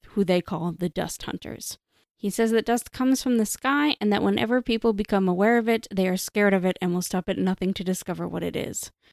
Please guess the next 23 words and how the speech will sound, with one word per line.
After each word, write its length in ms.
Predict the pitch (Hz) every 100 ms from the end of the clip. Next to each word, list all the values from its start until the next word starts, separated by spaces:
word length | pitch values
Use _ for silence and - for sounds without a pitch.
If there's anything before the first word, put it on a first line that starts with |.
| _
He 80 | 196
says 200 | - 175
the 100 | 190
children 360 | 180 208 202 185
are 80 |
taken 300 | 180 190 185 185
to 140 | 180
a 60 | 175
place 280 | 180 180
called 520 | - 185 175 170 - 165 175
Bolvangar, 600 | 165 160 185 226 285 330 - - - _ -
which 200 | - 185
means 280 | 180 180
the 100 | 165
fields 460 | 165 - 214 220 190
of 160 | 175 -
evil, 460 | 190 226 294 330 392 - - - _ _ -
so 120 | -
I'm 120 | 185
sure 240 | 185 190 190
it's 180 | 180 -
super 280 | 202 190
pleasant. 580 | 185 190 214 277 - -